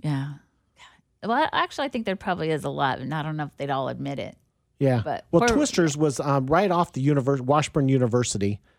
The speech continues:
Speaker 2: at whatever, was it seventeenth Street?
Speaker 1: Mm-hmm.
Speaker 2: Seventeenth Street and something. It's on the northeast corner of the university. But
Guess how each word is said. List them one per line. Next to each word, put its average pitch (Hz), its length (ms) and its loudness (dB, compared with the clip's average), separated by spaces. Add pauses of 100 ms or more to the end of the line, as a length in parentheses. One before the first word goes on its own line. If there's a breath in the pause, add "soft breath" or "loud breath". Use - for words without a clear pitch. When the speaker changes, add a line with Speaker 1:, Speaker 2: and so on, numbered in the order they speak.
(240)
Speaker 2:
at 113 180 -2
whatever, 120 380 2
was 101 240 -2
it 87 60 -10
seventeenth 120 500 0
Street? 123 340 -2
Speaker 1:
Mm-hmm. 196 480 -8 (260)
Speaker 2:
Seventeenth 117 440 -2
Street 113 260 -2
and 95 100 -8
something. 101 400 -4
It's - 120 -8
on 110 140 -2
the 98 200 -2 (580)
northeast 139 420 2
corner 127 300 2
of 104 100 0
the 107 60 -4
university. 104 520 0
But 101 280 -4